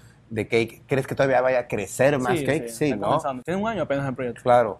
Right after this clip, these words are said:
Speaker 2: O sea, es algo muy nuevo. O sea, la gente a veces entiende que todo esto aún son betas,
Speaker 1: Sí.
Speaker 2: protocolos que ni siquiera realmente se están usando al cien por ciento que debería ser.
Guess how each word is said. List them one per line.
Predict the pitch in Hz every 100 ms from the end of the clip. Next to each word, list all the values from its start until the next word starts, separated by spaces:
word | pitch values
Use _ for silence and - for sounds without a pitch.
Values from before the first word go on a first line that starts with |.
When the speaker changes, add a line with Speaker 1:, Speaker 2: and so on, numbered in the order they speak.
| _ 123
Speaker 2:
O |
sea, | - 147
es |
algo | 160
muy | 165 160
nuevo. | 156 156 123 113
O | -
sea, | 139
la | 135
gente | 135 156
a | 160
veces | 143
entiende | 160 156 160
que | 151 131 - - - _ -
todo | 170 180
esto | 175 175
aún | 170 170
son | 175 165 170 - -
betas, | 147 170 170 156 151 147 - - - -
Speaker 1:
Sí. | -
Speaker 2:
protocolos | 156 107 104 180 175 -
que | 165
ni | 160
siquiera | 156 175
realmente | 190 185 185
se | 180
están | 170 165
usando | 170 185 175 170
al | 165 156 - - -
cien | 185 175
por | 175 175
ciento | 185
que | 175
debería | 156 151 175
ser. | 214 226